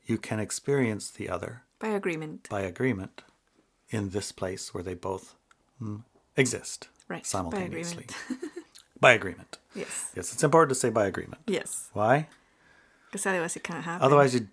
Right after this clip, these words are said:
Speaker 1: jump right into victim plus. It can't happen.
Speaker 2: It can't happen. Even being a victim is by agreement.
Speaker 1: Right.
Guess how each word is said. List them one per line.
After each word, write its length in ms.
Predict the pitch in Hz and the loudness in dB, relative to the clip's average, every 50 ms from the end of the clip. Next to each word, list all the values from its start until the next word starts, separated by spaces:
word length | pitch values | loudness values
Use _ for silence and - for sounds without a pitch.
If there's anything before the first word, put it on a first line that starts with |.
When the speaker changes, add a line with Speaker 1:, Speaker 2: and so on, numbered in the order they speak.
| _ - - | _ -4 4
Speaker 1:
jump 240 | - 127 123 - - | 4 4 6 8 6
right 120 | 123 117 | 6 6
into 200 | 120 110 107 104 | 6 2 0 2
victim 340 | 101 135 139 - - 117 110 | 2 2 2 2 -2 -4 -4
plus. 340 | - - - 127 123 - - | -2 -2 -2 -2 -2 -4 -8
It 40 | - | -8
can't 160 | - 135 120 | -8 -6 -4
happen. 320 | 123 131 127 - 104 101 - - - _ _ _ - | -4 -6 -6 -8 -14 -16 -16 -20 -20 _ _ _ -16
Speaker 2:
It 80 | - | -8
can't 300 | - 254 254 262 254 - - | -4 -2 -2 -2 -2 -4 -6
happen. 480 | - 262 311 311 - 180 156 165 175 - _ _ _ _ | -6 -8 -8 -6 -6 -6 -6 -6 -10 -12 _ _ _ _
Even 240 | - 233 247 254 240 | 0 2 4 4 4
being 180 | 226 262 254 233 | 4 4 4 4
a 60 | 214 | 4
victim 400 | 190 190 233 254 - - 262 233 | 4 2 2 2 2 0 0 0
is 140 | 214 220 - | 0 0 0
by 140 | - 202 185 | -2 -2 -2
agreement. 720 | 175 165 185 214 247 240 196 - - - - - - - - _ _ _ _ _ _ _ _ _ _ _ - - | -2 -4 -4 -4 -2 -2 -2 -2 -4 -8 -10 -14 -16 -18 -20 _ _ _ _ _ _ _ _ _ _ _ -14 -14
Speaker 1:
Right. 300 | 98 - - _ - | -14 -14 -16 _ -20